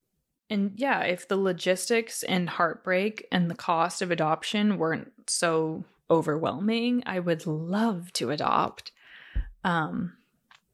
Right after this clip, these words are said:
being pregnant was not specifically important to me. And my baby being, like, my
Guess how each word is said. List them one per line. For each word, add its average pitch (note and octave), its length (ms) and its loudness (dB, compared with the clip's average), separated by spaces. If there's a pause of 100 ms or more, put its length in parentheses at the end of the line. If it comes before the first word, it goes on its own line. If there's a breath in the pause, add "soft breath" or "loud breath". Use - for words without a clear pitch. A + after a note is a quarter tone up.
(520 loud breath)
being F#3+ 340 0
pregnant E3 500 0
was E3 160 -2
not D#3 280 0
specifically D3+ 600 0
important D#3+ 520 0
to G3 100 -4
me. A3+ 400 0 (1200 soft breath)
And D#3+ 600 0 (760)
my E3 160 -2
baby D#3 380 0
being, D#3 640 0
like, - 340 -2
my D3+ 600 2